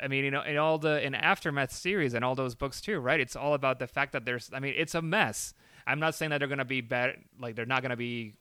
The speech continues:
good again, like those planets, but it is a bit of a mess right after the Empire falls. So, and before the Empire is formed,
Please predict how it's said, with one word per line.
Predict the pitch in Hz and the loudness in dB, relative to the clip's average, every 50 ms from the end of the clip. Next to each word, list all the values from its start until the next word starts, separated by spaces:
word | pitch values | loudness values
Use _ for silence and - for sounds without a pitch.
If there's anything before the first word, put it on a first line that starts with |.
| - 107 | -18 -10
good | 104 - 131 127 123 | -4 0 0 2 2
again, | 117 107 113 123 147 160 156 127 | 0 0 2 2 4 4 2 2
like | 113 113 107 | 0 -2 -2
those | 117 113 - | -4 -6 -6
planets, | - - 131 175 165 127 - | -6 -6 -4 -4 -4 -4 -6
but | - 123 117 113 - - - _ - _ | -6 -6 -4 -4 -6 -10 -14 _ -10 _
it | - 123 127 | -4 -2 0
is | 135 123 | 0 0
a | 127 123 | 0 2
bit | 127 123 | 2 2
of | 120 117 | 2 0
a | 123 | 0
mess | 120 127 123 - - | 2 2 0 0 0
right | 127 120 | 2 2
after | 120 120 - 127 | 2 2 0 -2
the | 113 113 | -4 -4
Empire | 117 110 117 117 113 113 | -4 -4 -4 -4 -4 -4
falls. | - 190 202 170 107 87 - - - - _ _ _ _ _ _ _ _ _ | -4 -4 -6 -6 -6 -8 -10 -14 -16 -20 _ _ _ _ _ _ _ _ _
So, | - - - 127 123 117 117 113 113 110 113 113 117 117 - _ _ _ _ _ _ _ _ _ _ _ | -10 -2 0 2 4 4 2 2 0 0 -2 -6 -8 -12 -16 _ _ _ _ _ _ _ _ _ _ _
and | - 127 131 | 2 2 4
before | 139 135 127 - 165 156 | 4 2 2 4 6 6
the | 147 147 | 6 6
Empire | - 151 156 147 151 147 147 139 131 | 4 0 0 2 2 4 4 4 4
is | 127 - | 2 0
formed, | - - 165 214 196 147 139 131 135 | -4 -6 -4 -2 0 0 -2 -2 -6